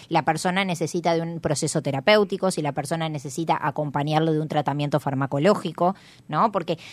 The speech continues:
no nos olvidemos que la depresión es multifactorial, no es una enfermedad como la enf-, como una enfer-, ¿por qué no le llamamos enfermedad? Porque las enfermedades en general uno las sabe cuál es la causa,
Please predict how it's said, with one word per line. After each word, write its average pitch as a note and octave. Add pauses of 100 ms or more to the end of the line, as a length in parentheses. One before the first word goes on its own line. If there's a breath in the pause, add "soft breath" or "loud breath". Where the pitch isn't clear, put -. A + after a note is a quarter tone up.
(140)
no F#3
nos A#3
olvidemos G3+
que G3
la E3
depresión D#3+
es A#3
multifactorial, D3+ (100)
no F#3
es G#3+
una G3+
enfermedad D#3
como D#3+
la D3+
enf-, D3
como D#3+
una F#3
enfer-, F3+
¿por D#3+
qué G#3
no A#3
le G#3+
llamamos F3+
enfermedad? D3+
Porque C#3+ (360 loud breath)
las D3
enfermedades E3
en F3+
general F3
uno A#3
las F3 (180)
sabe G3+
cuál F#3+
es E3+
la C#3
causa, -